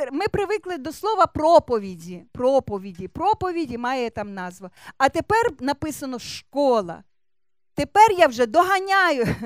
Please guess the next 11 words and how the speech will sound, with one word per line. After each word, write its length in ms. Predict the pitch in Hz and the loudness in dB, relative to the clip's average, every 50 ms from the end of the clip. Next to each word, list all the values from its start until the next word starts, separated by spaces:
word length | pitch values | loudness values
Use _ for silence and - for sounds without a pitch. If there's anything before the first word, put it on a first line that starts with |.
| - - _ 247 - - _ | -14 -14 _ -18 -18 -18 _
<laughs> 460 | _ _ _ _ - 427 381 370 - - | _ _ _ _ -12 -8 -8 -8 -8 -8
Чому 440 | - - 320 269 277 285 311 339 | -8 -8 -6 -6 -6 -6 -8 -8
школа? 800 | - - - - - - _ - 320 339 359 339 320 277 214 175 - _ _ _ _ _ _ - _ _ _ _ | -10 -12 -16 -18 -18 -20 _ -12 -8 0 2 2 2 2 0 -10 -12 _ _ _ _ _ _ -20 _ _ _ _
Тому 340 | - 339 370 381 403 415 403 | -2 -2 -2 0 -2 -4 -4
що 240 | - - 359 311 - | -4 -6 -6 -6 -8
школа, 800 | - - - - - 370 392 392 403 381 349 302 247 208 185 170 - _ _ _ _ _ _ _ _ _ | -8 -12 -12 -6 -2 0 4 6 6 6 6 4 0 -2 -2 -4 -10 _ _ _ _ _ _ _ _ _
як 240 | - 262 330 339 - | 2 4 4 4 4
приходимо 840 | - 370 392 370 - - 381 392 392 381 381 339 330 349 339 349 349 | 2 0 -2 0 2 4 6 8 8 6 6 4 -2 -2 0 0 -2
в 120 | 302 - | -2 -6
перший 600 | - - 359 359 370 370 - - - - 349 330 | 4 6 6 8 8 6 6 4 -2 -6 -8 -8
клас, 460 | 277 - 302 262 233 208 196 - - | -8 -4 -2 0 0 0 -2 -4 -10